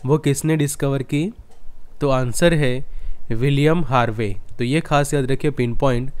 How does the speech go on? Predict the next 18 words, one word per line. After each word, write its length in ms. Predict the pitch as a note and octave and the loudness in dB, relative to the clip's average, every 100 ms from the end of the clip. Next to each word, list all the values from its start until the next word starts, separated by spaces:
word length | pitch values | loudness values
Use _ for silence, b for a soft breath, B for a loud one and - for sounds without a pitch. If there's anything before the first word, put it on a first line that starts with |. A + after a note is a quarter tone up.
| b b b - | b b b 0
कि 100 | C3 | 2
विलियम 380 | B2 B2+ E3 | 4 4 4
हार्वे 360 | C#3 C3 B2 C3 | 4 2 2 2
ने, 300 | C#3+ C3+ B2 - - - - - - | 2 2 0 -4 -6 -8 -12 -14 -8
अ, 160 | A#2+ B2+ | -2 -2
ब्लड 320 | A#2 C3+ E3+ | 0 4 4
सर्कुलेशन 840 | - D#3 C#3 D3 C#3+ D3+ C#3+ C#3+ - | 4 2 2 0 0 0 -2 -2 -8
जो 200 | B2 C3 | -4 -2
है 160 | C3+ C#3 | 0 -2
सबसे 360 | - A2 C#3 | -4 -4 -4
पहले 460 | B2 A#2 B2 C3+ B2 b b b b | -2 -2 0 -2 -4 b b b b
डिस्कवर 460 | B2+ B2+ - D3+ D3+ | -4 -2 0 2 0
किया 180 | C#3+ C#3+ | 0 0
और 80 | B2+ | 0
उसके 260 | A#2+ - | -4 -4
रिलेटेड 400 | C3 B2 A#2+ B2 | -2 -2 -2 -4
जो 140 | A#2+ B2 | -4 -4
प्रॉपर 560 | A2+ A2 - C#3+ A#2+ | -2 -2 2 2 2